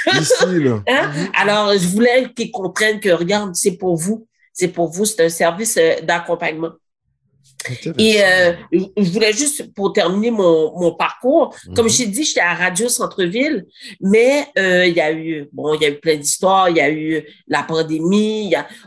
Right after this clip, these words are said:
Speaker 2: Jamais, jamais j'ai laissé, euh, une radio, euh, j'ai eu dire que là, non compte, sur des mauvais termes, jamais, jamais, jamais.
Speaker 1: Mhm, mhm, mhm.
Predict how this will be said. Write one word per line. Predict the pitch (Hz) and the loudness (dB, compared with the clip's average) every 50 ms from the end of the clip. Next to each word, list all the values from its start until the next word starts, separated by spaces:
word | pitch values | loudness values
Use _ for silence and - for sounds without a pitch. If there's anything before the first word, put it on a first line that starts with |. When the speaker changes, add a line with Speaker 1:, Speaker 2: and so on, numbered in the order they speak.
| - - | 0 0
Speaker 2:
Jamais, | 220 208 - 269 294 302 302 320 359 370 311 226 | 2 2 4 2 2 2 4 4 4 4 2 2
jamais | 202 - 269 262 269 302 311 269 | 2 0 0 0 0 -2 -2 -2
j'ai | 196 214 226 196 | -2 -2 -2 -2
laissé, | 202 208 185 - - 247 240 247 254 254 254 _ _ _ _ _ _ _ - | 0 -2 -2 -2 -2 -2 0 0 0 0 -2 _ _ _ _ _ _ _ 0
euh, | 180 185 190 185 185 | 2 2 2 2 2
une | 214 208 196 180 | 2 2 2 2
radio, | 165 180 175 165 156 151 170 185 214 214 220 233 233 233 - _ _ - - | 2 0 0 0 0 0 0 2 6 6 6 4 4 0 -10 _ _ -6 -4
euh, | 151 151 151 151 147 143 147 147 160 - _ | -2 -2 0 -2 -4 -4 -6 -8 -8 -10 _
j'ai | - 165 190 190 190 196 | -4 -2 0 0 0 0
eu | |
dire | 185 165 180 165 156 - | 0 0 0 0 0 0
que | - 165 | 0 0
là, | 160 147 151 165 170 170 | 2 2 2 0 0 0
non | 165 160 156 156 | 0 -2 -4 -4
compte, | - 151 131 131 - _ _ _ _ _ _ _ _ | -4 -6 -6 -6 -8 _ _ _ _ _ _ _ _
sur | - - - 175 | -4 0 2 2
des | 175 175 | 4 2
mauvais | 170 180 175 160 170 156 | 2 0 0 0 0 -2
termes, | - 160 139 127 123 123 143 | 0 0 0 0 0 -2 -6
jamais, | 165 175 170 147 131 139 | -6 -6 -6 -6 -8 -10
jamais, | - 135 - 110 - | -12 -14 -14 -16 -18
jamais. | - - | -18 -20
Speaker 1:
Mhm, | - - - | -20 -20 -20
mhm, | - - - | -20 -20 -20
mhm. | - | -20